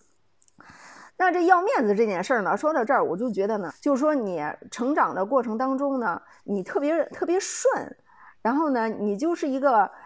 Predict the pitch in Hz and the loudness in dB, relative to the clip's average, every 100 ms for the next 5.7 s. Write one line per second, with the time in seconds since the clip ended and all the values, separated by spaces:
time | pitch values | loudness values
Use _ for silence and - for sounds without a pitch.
0 | - 302 240 220 - 311 233 311 311 - | -2 0 2 0 -2 -2 -2 -4 -6 -8
1 | - - 285 226 294 302 339 330 330 - | -10 -2 -2 0 -2 -2 -4 -4 -6 -2
2 | 214 208 190 277 403 - 190 - 101 78 | 0 0 -2 -4 -2 -2 -4 -4 -2 0
3 | 214 214 269 208 180 95 110 196 190 - | -2 0 -2 0 -2 -2 -4 -4 -4 -4
4 | 311 - 370 381 - 247 285 359 - 214 | -6 -2 -2 -2 -2 -2 -2 -4 -2 -2
5 | - 180 180 165 226 311 | -2 -8 -6 -6 -2 -2